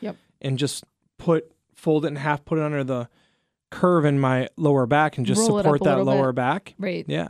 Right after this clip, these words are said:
Speaker 1: Yep.
Speaker 2: And you'd be blown away at how much more comfortably you can sleep when you support those two curvatures, your lumbar and your cervical curvature are supposed to have kyph-, uh, lordotic curvatures, which means C-shaped curvatures where the C is open to the back,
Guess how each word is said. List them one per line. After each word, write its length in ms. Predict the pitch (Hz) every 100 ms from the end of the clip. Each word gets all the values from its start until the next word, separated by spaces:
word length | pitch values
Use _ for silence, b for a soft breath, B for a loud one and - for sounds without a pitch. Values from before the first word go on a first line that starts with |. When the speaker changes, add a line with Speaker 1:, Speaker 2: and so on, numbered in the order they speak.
| -
Speaker 1:
Yep. 180 | 214 170 B B B -
Speaker 2:
And 360 | 143 147 147
you'd 100 | 147
be 80 | 147
blown 260 | 147 156 170
away 200 | 147 170
at 80 | 127
how 100 | 151
much 220 | 147 -
more 100 | 139
comfortably 420 | - 143 147 135
you 60 | 127
can 80 | 120
sleep 360 | - 160 143
when 80 | 135
you 80 | 120
support 460 | - 123 - 139 -
those 260 | 127 113
two 180 | - 131
curvatures, 640 | - 139 123 - 110 117
your 200 | 131 123
lumbar 500 | 117 127 139 139 135
and 160 | 135 127
your 80 | 120
cervical 440 | - 139 120 123
curvature 400 | 110 160 151 139
are 40 | 120
supposed 240 | - 131
to 60 | 123
have 140 | 113
kyph-, 340 | - 143 120 - b
uh, 120 | - 135
lordotic 640 | 127 143 139 143 143 131
curvatures, 680 | - 170 151 - 120 113 - b b b b
which 180 | - 123
means 260 | 135 123 117
C-shaped 580 | - 180 180 165 143 -
curvatures 560 | 151 131 - 135 123 - b b b
where 300 | 139 127 123
the 140 | 127 127
C 260 | - 175 147
is 160 | 127 -
open 320 | 170 156 143
to 100 | 143
the 80 | 123
back, 460 | 113 120 165 -